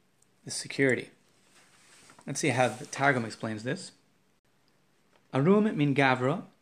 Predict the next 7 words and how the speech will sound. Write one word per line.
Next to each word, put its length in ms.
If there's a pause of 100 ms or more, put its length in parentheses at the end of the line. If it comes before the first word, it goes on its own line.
(140)
di'is 460
chabar 520
lechol 680
piskame 420
araisa." 400 (1300)
Targum 300
says, 340